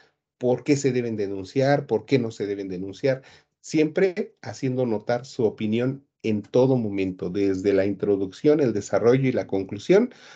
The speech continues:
El ochenta por ciento de su trabajo debe de ser opinión personal, ¿sale? Eso es un ensayo. O sea, a veces hay partes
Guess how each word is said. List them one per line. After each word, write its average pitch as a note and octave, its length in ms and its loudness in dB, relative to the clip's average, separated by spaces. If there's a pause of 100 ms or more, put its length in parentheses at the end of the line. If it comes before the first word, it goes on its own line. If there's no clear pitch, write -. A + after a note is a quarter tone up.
(260)
El D3 180 6
ochenta F#3 640 2
por - 160 2
ciento D3+ 320 -2
de C3+ 100 0
su - 140 -14
trabajo C#3+ 440 -2
debe B2+ 220 -2
de G2+ 140 -4
ser B2+ 260 -4
opinión G2 400 -8
personal, - 420 -14 (260)
¿sale? G#2+ 420 0
Eso G2+ 240 -2
es G#2 120 -2
un A#2 120 2
ensayo. D3+ 420 2 (500)
O A#2+ 60 0
sea, B2+ 240 4
a D#3 120 2
veces G#3+ 480 2
hay E3+ 160 2
partes F3 640 -2